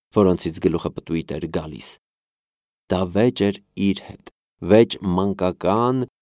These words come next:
անհեթեթ, սնահավատ ֆանտազիաների հետ։ Համենայն դեպս այդպես էին նրանք ներկայանում Անետտայի սթափ մտքին, որը սովորել էր մտածել տրամաբանորեն։ Նրան թվում էր,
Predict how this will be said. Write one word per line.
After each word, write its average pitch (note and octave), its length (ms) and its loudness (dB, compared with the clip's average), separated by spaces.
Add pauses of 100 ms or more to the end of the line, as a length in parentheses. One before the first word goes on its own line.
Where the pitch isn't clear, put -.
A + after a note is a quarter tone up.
անհեթեթ, G2+ 840 0 (200)
սնահավատ G2 840 0
ֆանտազիաների F2+ 1080 -2
հետ։ - 300 -16 (480)
Համենայն F#2 480 2
դեպս A2 340 0
այդպես G#2+ 500 0
էին A2 220 0
նրանք F#2 400 -2
ներկայանում F2 680 -2
Անետտայի E2+ 560 -4
սթափ - 440 -4
մտքին, F#2 600 0 (280)
որը A#2 220 8
սովորել E2+ 560 0
էր D#2+ 160 -4
մտածել E2+ 760 -4
տրամաբանորեն։ D2+ 1080 -10 (1080)
Նրան F2+ 340 2
թվում G2+ 420 -2
էր, C3 180 2